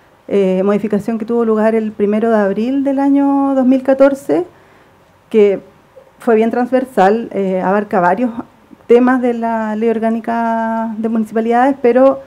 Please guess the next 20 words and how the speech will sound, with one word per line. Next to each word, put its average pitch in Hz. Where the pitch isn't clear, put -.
eh, 185
hace 220
especial 202
hincapié 254
en 285
el 262
tema 262
de 247
la 240
responsabilidad 220
que 240
vamos 233
a 226
ver 226
más 220
adelante, 180
¿ya? 262
En 208
cuarto 311
lugar, 320